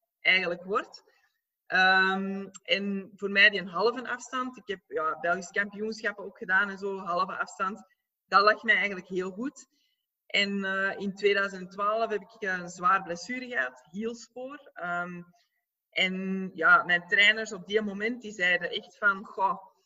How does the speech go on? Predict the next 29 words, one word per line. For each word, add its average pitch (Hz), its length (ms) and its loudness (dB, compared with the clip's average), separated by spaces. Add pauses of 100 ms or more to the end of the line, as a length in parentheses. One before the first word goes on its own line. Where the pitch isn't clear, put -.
(300)
ik 185 140 -18
weet 214 200 4
niet 226 160 0
of 233 80 0
dat 208 180 4
je 202 80 -12
daar 190 260 6
nog 226 140 -8
gaat 175 200 -6
doorkomen 254 640 2
en 190 120 -8
of 185 60 -10
dat 175 160 -4
je 170 100 -12
ooit 214 180 2
nog 214 180 -8
lange 196 320 0
afstanden 208 500 -8
gaat 180 200 -6
kunnen 208 340 -4
lopen", 220 460 0
omdat 190 260 0
dat 165 100 2
echt - 240 -14
zo'n, 202 340 -6
eh, 185 180 -2
zware 180 380 6
blessure 220 540 -8
was. 262 380 -14